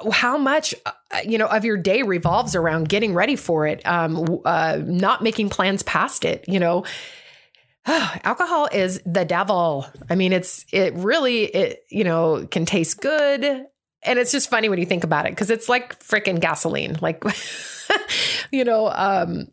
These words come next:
I love a Manhattan. I remember years ago, I, my husband and I would go out to, to eat, and he'd order wine and I would order a Maker's, double Maker's Rocks. And somebody else would deliver it, and they'd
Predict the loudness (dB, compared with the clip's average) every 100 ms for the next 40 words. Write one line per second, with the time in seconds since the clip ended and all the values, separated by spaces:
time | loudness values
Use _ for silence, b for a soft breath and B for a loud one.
0 | _ 0 0 0 0 0 0 0 0 -2
1 | -4 -2 0 2 2 0 B B 0 2
2 | 2 2 2 2 2 2 2 2 0 0
3 | 2 2 2 2 2 2 0 0 0 0
4 | 0 0 0 0 0 2 -2 -4 -4 -2
5 | 0 -2 -4 _ -2 0 -2 -6 -2 0
6 | 2 0 0 0 2 2 0 0 0 0
7 | 0 0 0 2 0 0 0 -2 -2 -2
8 | -2 0 0 0 0 -2 -2 0 0 0
9 | 2 2 0 B B B B -2 2 2
10 | 2 0 0 -2 0 2 2 0 0 0
11 | 0 0